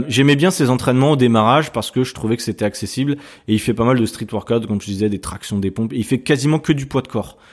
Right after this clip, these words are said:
Donc j'aimais bien ses vidéos parce qu'au début je m'entraînais beaucoup poids de corps. Quand je voyageais en Australie, c'était beaucoup des vidéos qu'on faisait, euh, souvent c'était moi le coach quand j'étais en Australie, quand je suis arrivé et que j'étais pas coach, hein, mais c'est moi qui disais aux gars, « Vas-y, on va faire sa vidéo, on va faire ci, on va faire ça. » Et il y a des vidéos de lui où j'étais, je le faisais, euh, tu vois, je les avais sauvegardées.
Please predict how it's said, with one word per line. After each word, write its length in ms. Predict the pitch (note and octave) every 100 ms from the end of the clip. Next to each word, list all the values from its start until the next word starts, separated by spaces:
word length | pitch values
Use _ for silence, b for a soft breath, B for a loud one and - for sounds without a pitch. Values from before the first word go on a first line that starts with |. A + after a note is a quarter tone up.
| B B B
Donc 120 | A2
j'aimais 180 | A2+ B2+
bien 160 | C3 F3
ses 140 | D3+
vidéos 260 | B2+ C3 E3+
parce 180 | -
qu'au 80 | -
début 180 | A2 B2
je 80 | C3
m'entraînais 300 | G#2+ - G#2
beaucoup 380 | F#2+ A#2 B2+ C3+
poids 160 | A2+
de 40 | -
corps. 240 | C3 C3+
Quand 120 | A#2
je 80 | G2
voyageais 320 | G#2+ G#2+ G#2
en 100 | B2
Australie, 380 | G#2 - G#2+ B2+
c'était 180 | C3 F#2
beaucoup 300 | F2+ A#2+ C#3
des 100 | A#2+
vidéos 240 | A2 A#2+
qu'on 180 | A#2 G#2
faisait, 260 | G2 A2+ A#2+
euh, 180 | G2 F2+ B B B
souvent 240 | - A2+
c'était 180 | B2+ G#2+
moi 140 | G#2
le 80 | A#2
coach 320 | F#2+ C3 B2
quand 160 | - G2+
j'étais 220 | G2 G2+
en 80 | G#2
Australie, 260 | G2 - A2
quand 100 | G2
je 60 |
suis 80 | -
arrivé 160 | F#2+ A2
et 60 |
que 60 | F2+
j'étais 120 | -
pas 120 | G2
coach, 200 | G2 C3
hein, 140 | A2+ G#2+ B B
mais 80 | G#2
c'est 160 | -
moi 160 | A#2 B2+
qui 100 | B2
disais 180 | G#2+ A2+
aux 80 | A2
gars, « 140 | A#2
Vas-y, 200 | A2 G#2+
on 60 | A#2
va 40 |
faire 160 | G2+ A2
sa 140 | -
vidéo, 420 | G2+ G#2 G#2 G#2+
on 60 | G#2+
va 80 | G2+
faire 160 | -
ci, 160 | - -
on 40 |
va 60 | G#2
faire 160 | G2 F#2+
ça. » 220 | C3+ D3
Et 40 |
il 60 | G#2+
y 60 |
a 20 | G#2
des 140 | G#2+
vidéos 240 | G2+ A#2
de 80 | B2
lui 100 | C3
où 60 | B2
j'étais, 260 | G2 -
je 80 | G2
le 80 | G#2
faisais, 320 | F#2+ G2+ G2+
euh, 160 | F#2+ F2 F2+ B B -
tu 80 |
vois, 40 | A#2
je 40 |
les 60 | F#2+
avais 100 | F2+
sauvegardées. 540 | - G#2 G2+ F#2+ B2+